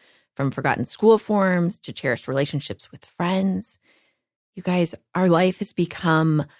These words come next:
just work and school drop-offs and pickups and birthday parties, and that's it. Our old friends, like, still haven't met our two-year-old daughter, Eliza. It's like she's still <laughs> our imaginary baby.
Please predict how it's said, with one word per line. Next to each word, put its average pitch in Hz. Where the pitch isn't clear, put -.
just -
work 208
and 156
school -
drop-offs 185
and 131
pickups 220
and 139
birthday 185
parties, 160
and 139
that's 165
it. -
Our 208
old 185
friends, 202
like, 180
still -
haven't 196
met 175
our 151
two-year-old 156
daughter, 147
Eliza. 139
It's -
like 175
she's -
still -
<laughs> -
our 262
imaginary 220
baby. 214